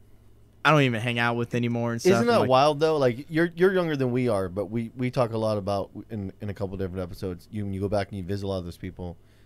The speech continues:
Speaker 2: and that made any changes, man. You
Speaker 1: Yeah.
Speaker 2: know, like, you're still stuck in, like, the shit you were doing. You know, when you get older, if you wanna, you should be curbing off a lot of things you do.
Speaker 1: Yeah.
Speaker 2: Take, you know, not going off the rails, using more moderation, kinda controlling how you,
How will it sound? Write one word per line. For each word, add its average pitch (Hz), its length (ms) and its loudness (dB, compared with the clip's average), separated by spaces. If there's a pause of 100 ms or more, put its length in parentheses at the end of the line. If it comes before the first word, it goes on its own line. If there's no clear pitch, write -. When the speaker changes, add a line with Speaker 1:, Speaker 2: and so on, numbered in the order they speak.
(140)
Speaker 2:
and 95 100 -8
that 98 160 -2
made 101 180 -6
any 95 140 -6
changes, 98 460 -6
man. 92 260 -8 (300)
You 107 80 -2
Speaker 1:
Yeah. 107 120 4
Speaker 2:
know, 117 200 0
like, 135 240 2 (180)
you're 135 140 -2
still 147 260 0
stuck 139 400 -2
in, 127 60 0
like, 113 160 -4
the 104 60 -10
shit 131 260 -6
you 120 100 -6
were 120 80 -6
doing. 117 200 -6 (260)
You 185 80 -2
know, 233 80 2
when 233 100 -2
you 233 60 -2
get 214 80 6
older, 185 240 8
if 147 100 2
you 165 100 -2
wanna, 170 200 0 (140)
you 147 120 -4
should 165 180 -4
be 147 100 -6
curbing 143 340 -2
off 135 160 -2
a 123 40 -4
lot 120 200 2
of - 40 -12
things 120 200 -2
you 110 60 -6
do. 110 360 -4 (160)
Speaker 1:
Yeah. 104 160 -2
Speaker 2:
Take, 117 160 0 (340)
you 127 80 -6
know, 131 140 4
not 135 220 2
going 131 160 0
off 123 160 0
the 123 80 -2
rails, 120 560 0
using 120 240 -2
more 117 180 -2
moderation, 110 680 -4
kinda 104 220 -8
controlling 101 440 -8
how 101 60 -6
you, 95 280 -8